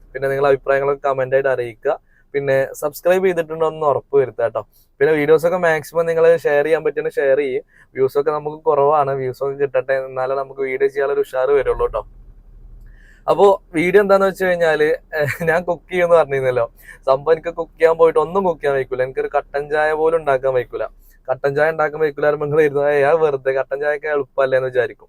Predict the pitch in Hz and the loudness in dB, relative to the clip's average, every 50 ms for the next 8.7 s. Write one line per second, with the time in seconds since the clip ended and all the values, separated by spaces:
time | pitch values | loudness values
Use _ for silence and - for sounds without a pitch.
0 | _ _ _ _ _ _ _ _ _ - 131 131 131 131 131 131 131 127 117 139 | _ _ _ _ _ _ _ _ _ -2 0 2 2 2 2 2 2 0 2 2
1 | 160 175 190 190 196 190 185 175 170 165 165 165 165 160 160 160 160 156 147 160 | 4 4 4 4 4 6 6 8 8 6 4 2 0 0 2 0 0 0 0 -2
2 | 156 156 151 151 151 151 - - - 151 151 160 170 190 196 185 170 165 160 165 | -2 -2 0 0 0 -2 -2 -4 -10 -10 -10 -8 -6 -6 -2 0 0 0 2 2
3 | 165 165 165 147 - _ - 151 143 151 151 156 160 175 175 147 - 151 143 143 | 2 2 0 0 -4 _ -8 -6 -4 -4 -4 -4 -4 -4 -6 -6 -6 -6 -2 0
4 | 139 135 139 143 147 147 135 127 123 120 120 131 131 113 98 87 - _ _ _ | 2 2 2 0 -2 -4 -6 -6 -8 -6 -4 -4 -4 -4 -6 -12 -14 _ _ _
5 | _ _ _ _ _ _ _ - - 143 156 156 160 156 180 175 170 165 165 170 | _ _ _ _ _ _ _ -10 -6 -2 0 0 0 0 0 2 2 2 2 0
6 | 170 175 175 175 170 165 160 151 147 143 139 135 139 135 135 131 120 120 143 - | -2 -2 0 2 4 4 4 4 2 2 0 0 0 0 0 0 0 -4 -6 -10
7 | - _ _ - - - - - - - - - - 139 139 147 156 156 151 147 | -12 _ _ -20 -20 -20 -20 -20 -20 -20 -20 -8 -2 0 2 2 2 2 0 2
8 | 156 160 170 165 165 160 160 170 170 180 185 180 170 - | 2 2 2 2 2 0 0 0 -2 -2 -4 -6 -8 -12